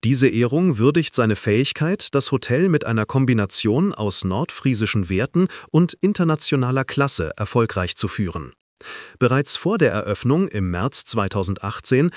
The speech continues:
war Sponholz maßgeblich an der Planung und Umsetzung des Hotels beteiligt,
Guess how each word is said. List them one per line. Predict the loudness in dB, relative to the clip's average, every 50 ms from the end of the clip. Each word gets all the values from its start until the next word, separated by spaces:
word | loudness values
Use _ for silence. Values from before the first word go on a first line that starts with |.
| -6 -16 -8 -4
war | -2 0 0
Sponholz | 0 0 0 2 2 2 2 0 0 0 0 0 0 2
maßgeblich | 2 0 0 0 0 0 0 -2 -2 0 -2 -2 0 2 2
an | 2 4
der | 2 0
Planung | 0 -2 -4 -2 0 2 4 4 4 2
und | 2 2 2 0 2 2
Umsetzung | 4 4 6 6 4 2 0 0 -2 -2 0
des | -2 -2 -2 -2
Hotels | -4 -4 -4 -4 -2 -2 -4
beteiligt, | -4 -4 -4 -4 -4 -4 -4 -4 -6 -8 -8